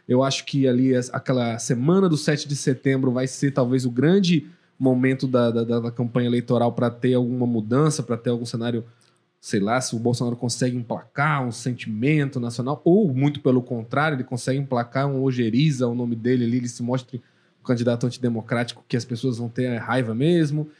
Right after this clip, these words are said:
Enfim, a gente tem alguns pontos ainda daqui até o dia da eleição pra que isso aconteça, alguma mudança no cenário,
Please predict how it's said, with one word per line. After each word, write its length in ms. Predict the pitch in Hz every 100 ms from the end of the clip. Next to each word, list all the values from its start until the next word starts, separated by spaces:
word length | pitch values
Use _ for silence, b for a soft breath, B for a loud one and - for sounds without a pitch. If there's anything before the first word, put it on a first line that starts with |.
| B
Enfim, 360 | 240 262 185 151
a 40 | 127
gente 560 | 135 143 160 151 139 B B _ _
tem 180 | 165 185
alguns 340 | 156 147 185
pontos 500 | - 160 180 190 143
ainda 340 | 135 131 147
daqui 380 | 139 127 120 143
até 340 | 143 - 131 131
o 260 | 127 127
dia 140 | 120 127
da 80 |
eleição 360 | 123 123 - 127
pra 180 | 123 139
que 120 | -
isso 120 | -
aconteça, 500 | 156 143 131 135 151
alguma 180 | 123 120
mudança 460 | 120 113 123 147 139
no 80 |
cenário, 500 | 123 135 123 139 156